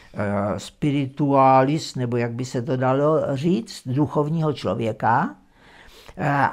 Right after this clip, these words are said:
sapiens sapiens, to je dvakrát moudrý a to dost vystihuje, ani ne tak dvakrát moudrý, jako,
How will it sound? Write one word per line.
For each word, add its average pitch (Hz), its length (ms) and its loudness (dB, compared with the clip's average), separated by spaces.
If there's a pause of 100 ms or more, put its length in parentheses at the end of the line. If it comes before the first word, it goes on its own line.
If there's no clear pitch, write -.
sapiens 190 640 4
sapiens, 196 640 2
to - 80 -2
je 165 120 8
dvakrát 165 520 4
moudrý 135 800 0 (320)
a 131 480 6 (220)
to 170 140 6
dost 180 260 2
vystihuje, 139 1200 2
ani 185 240 4
ne 208 200 2
tak 196 220 0
dvakrát 165 580 -2
moudrý, 165 520 0
jako, 165 720 2